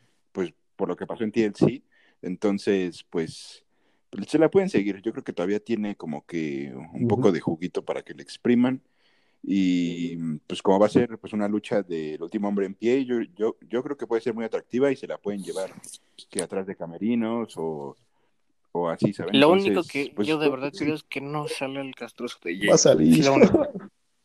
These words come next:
Speaker 2: Aunque es
Speaker 1: Estás viendo
Speaker 2: inevitable,
Speaker 1: mucho,
Speaker 2: va a
Speaker 1: todos
Speaker 2: salir.
Speaker 1: saben que va a salir.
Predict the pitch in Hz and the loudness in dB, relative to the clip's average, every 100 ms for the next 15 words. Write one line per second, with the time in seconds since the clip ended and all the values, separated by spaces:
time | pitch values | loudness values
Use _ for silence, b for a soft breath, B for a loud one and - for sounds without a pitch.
0 | _ _ _ _ _ _ _ _ _ _ | _ _ _ _ _ _ _ _ _ _
1 | _ _ _ _ - 120 117 127 127 135 | _ _ _ _ -6 -2 2 6 6 8
2 | 117 101 98 117 123 120 110 110 101 101 | 10 10 8 8 8 6 6 4 2 -4
3 | 80 82 - 76 | -4 -4 -6 -10